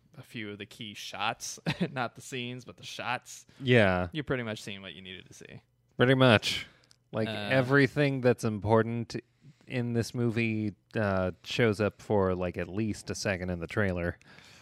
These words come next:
Speaker 1: So I hope Shazam's good, just because the trailer looks so good and got me <laughs> so full of hope
Speaker 2: <laughs>
Speaker 1: that I will get a true Sh-, Shazam movie, which would be awesome. Uh,
Speaker 2: Oh, if only.
Speaker 1: but I, I, this movie just,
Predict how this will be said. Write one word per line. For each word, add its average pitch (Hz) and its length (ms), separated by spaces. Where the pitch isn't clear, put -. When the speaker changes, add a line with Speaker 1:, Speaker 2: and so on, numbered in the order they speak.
Speaker 1:
So 117 460
I 101 140
hope 160 240
Shazam's 147 500
good, 143 380
just - 200
because 123 340
the 113 80
trailer 135 420
looks 147 200
so 151 160
good 147 200
and 135 100
got 120 160
me 127 220
<laughs> - 140
so 143 260
full 139 280
of 131 80
hope 156 260
Speaker 2:
<laughs> - 340
Speaker 1:
that 123 340
I 123 180
will 131 220
get 127 160
a 127 80
true 135 220
Sh-, - 140
Shazam 131 440
movie, 135 280
which 135 160
would 107 140
be 113 260
awesome. 117 460
Uh, 117 580
Speaker 2:
Oh, 117 100
if 120 240
only. 95 380
Speaker 1:
but 113 140
I, 110 160
I, 101 320
this 123 180
movie 104 400
just, 104 220